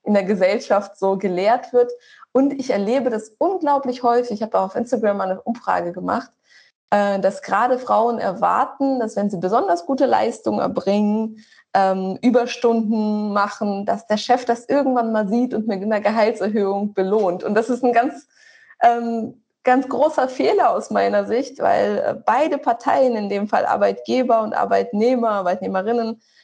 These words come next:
haben einfach unterschiedliche Interessen. Das ist nicht böse, die haben unterschiedliche Vorgaben. Das heißt, die Arbeitgeber und Arbeitgeberinnen, Personaler haben die Vorgabe, die besten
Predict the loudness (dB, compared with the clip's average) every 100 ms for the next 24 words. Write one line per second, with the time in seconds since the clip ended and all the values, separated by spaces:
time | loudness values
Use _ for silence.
0 | _ 0 0 0 -4 0 2 2 0 -2
1 | -4 -4 0 0 0 -6 -4 -4 -4 -4
2 | 0 0 0 0 -2 -4 -6 -8 -6 -6
3 | -8 -4 0 2 2 -2 -2 -2 -2 0
4 | 0 2 0 0 -4 -2 0 2 0 0
5 | 0 0 -2 0 2 2 2 -2 -4 -4
6 | -4 -2 0 -2 -4 _ _ _ 0 2
7 | 2 -2 0 2 2 2 2 0 -2 -4
8 | -6 0 2 2 -2 0 0 2 -2